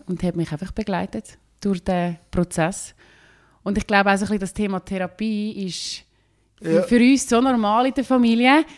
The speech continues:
Speaker 1: oder? Weil,
Speaker 2: In der
Speaker 1: weil Mami Psychothera-, äh, Psychologin ist,
Speaker 2: In der
Speaker 1: aber
Speaker 2: Familie schon.
Speaker 1: in der Gesellschaft.
Speaker 2: Vor allem, wenn's
Speaker 1: In der
Speaker 2: Psyche
Speaker 1: Gesellschaft,
Speaker 2: betrifft.
Speaker 1: richtig.
Speaker 2: Wenn etwas
Speaker 1: Wenn du
Speaker 2: kap-
Speaker 1: sagst, ich gehe, ich gehe in Therapie seit einem Jahr, findet er, ui, jetzt hast du psychische Probleme.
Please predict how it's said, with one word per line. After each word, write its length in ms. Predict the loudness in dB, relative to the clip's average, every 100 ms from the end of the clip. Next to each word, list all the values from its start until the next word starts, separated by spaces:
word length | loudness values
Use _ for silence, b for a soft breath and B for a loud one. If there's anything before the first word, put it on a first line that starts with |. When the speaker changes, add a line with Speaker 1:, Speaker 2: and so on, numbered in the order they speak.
| b b
Speaker 1:
oder? 240 | 2 4
Weil, 80 | 4
Speaker 2:
In 120 | 4
der 100 | 4
Speaker 1:
weil 180 | 4 6
Mami 400 | 8 8 8 6
Psychothera-, 600 | 6 6 8 6 4 4
äh, 120 | 2 2
Psychologin 540 | 2 4 4 4 2
ist, 60 | 2
Speaker 2:
In 60 | 6
der 80 | 8
Speaker 1:
aber 200 | 10 8
Speaker 2:
Familie 520 | 8 8 6 6 6
schon. 220 | 6 6
Speaker 1:
in 60 | 6
der 100 | 4
Gesellschaft. 1120 | 0 2 2 4 2 2 2 0 -8 -14 -18 -20 _ _ _
Speaker 2:
Vor 140 | 4 8
allem, 180 | 8 8
wenn's 260 | 4 4
Speaker 1:
In 80 | 2
der 100 | 2
Speaker 2:
Psyche 160 | 4 6
Speaker 1:
Gesellschaft, 300 | 6 6 4
Speaker 2:
betrifft. 420 | 2 2 2 2
Speaker 1:
richtig. 540 | 0 -4 -8 -12 -12 -6
Speaker 2:
Wenn 200 | -2 0
etwas 360 | 0 -2 2 4
Speaker 1:
Wenn 100 | 6
du 60 |
Speaker 2:
kap- 80 | 8
Speaker 1:
sagst, 180 | 6 6
ich 100 | 6
gehe, 200 | 8 6 6
ich 100 | 4
gehe 160 | 6 4
in 80 |
Therapie 400 | 4 4 6 4
seit 220 | 4 0 0
einem 140 | 2
Jahr, 200 | 2 0
findet 280 | -2 -2 -2
er, 160 | -4 -2
ui, 420 | -2 -2 -6 -10 _ _
jetzt 140 | _ -14
hast 120 | -12
du 40 |
psychische 380 | -10 -8 -6 -2
Probleme. 540 | -2 -2 -2 -2 -4